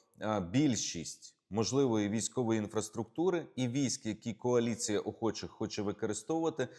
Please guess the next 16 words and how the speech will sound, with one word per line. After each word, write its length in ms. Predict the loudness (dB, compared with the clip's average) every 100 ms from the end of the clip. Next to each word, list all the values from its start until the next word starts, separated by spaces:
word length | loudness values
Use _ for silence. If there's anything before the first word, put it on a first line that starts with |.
| -20 _
можуть 500 | 0 2 4 2 -2
використовуватися 1000 | -6 -4 -2 -2 -2 0 0 0 -2 -2
на 200 | 0 0
території 580 | 0 0 0 0 0 2
Румунії, 600 | 0 0 -2 -2 -4 -6 -12 _ 4
Польщі, 480 | 6 6 4 -4
країн 380 | -2 0 0 2
Балтії 520 | 2 4 2 0 -4
тощо. 440 | -4 -2 -2 -4 -2
Тобто 300 | 0 0 0
от 140 | 0 0
якраз 380 | -2 0 -2 -2
на 100 | -4
тому 280 | -2 -2
ж 80 | -2
самому 420 | -2 -2 -2 -4